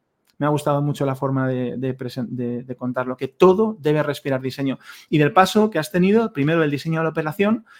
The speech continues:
pasando del delivery a esa operación, hasta que no te ha quedado otra que, eh, con tus propias palabras, que liderar la visión estratégica, pero claro, ya con una visión de conjunto, la misma que tiene un chef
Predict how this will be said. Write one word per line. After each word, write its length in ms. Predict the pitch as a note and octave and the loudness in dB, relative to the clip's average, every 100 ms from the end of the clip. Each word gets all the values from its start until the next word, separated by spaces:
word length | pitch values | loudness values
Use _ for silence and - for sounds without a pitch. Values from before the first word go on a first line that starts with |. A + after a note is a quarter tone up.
| _ | _
pasando 400 | B2+ C3+ D#3 D#3+ | -4 0 2 2
del 240 | D#3 D#3 D3+ | 2 0 2
delivery 400 | D3+ F3+ C3+ B2 | 4 6 4 -2
a 80 | |
esa 220 | C3+ D3 D3+ | -6 -4 -4
operación, 540 | D3+ D3 F#3 G3+ G#3 - - | -4 -6 -2 -2 -2 -8 -4
hasta 380 | D3+ D3+ G3+ G3+ | -2 0 -2 0
que 200 | G3 A3 | 0 0
no 180 | C#3+ D#3+ | -2 2
te 80 | F3+ | 2
ha 60 | |
quedado 340 | F3 F3+ E3 E3+ | 6 6 6 6
otra 320 | G3+ F#3 A3 - - - - - | 4 0 -2 -8 -16 -18 -18 -4
que, 280 | D#3+ E3+ D#3+ | 0 0 0
eh, 320 | D3 C#3+ C#3 | -2 -2 -4
con 160 | D3 C#3+ | -4 -4
tus 140 | C#3 | -4
propias 260 | D3+ E3+ D#3+ | -2 -2 0
palabras, 420 | D#3 D#3+ F#3+ G3 - _ | 0 0 -2 -6 -16 _
que 100 | - | 2
liderar 440 | E3+ D#3+ D3+ F3+ F3 | 6 6 4 0 0
la 80 | |
visión 240 | D3 C#3 D#3+ | -4 -2 -4
estratégica, 680 | D#3+ C#3+ F3 F3 F3 A3 - - | -4 -4 -4 -4 -6 -10 -12 -2
pero 160 | F3+ F#3 | 2 2
claro, 200 | F3+ D#3+ | 2 0
ya 160 | D3 | -2
con 100 | D3+ | -2
una 140 | E3 D#3 | -2 -2
visión 320 | D3 D#3+ D#3+ | -4 -4 -6
de 80 | D3 | -6
conjunto, 400 | B2+ C3+ G3 B2+ | -8 -6 -6 -4
la 100 | A#2+ | -6
misma 240 | C#3+ D3 | -6 -6
que 100 | D3 | -8
tiene 200 | D3 D3+ | -6 -4
un 100 | D3+ | -4
chef 280 | - F#3+ | -2 -6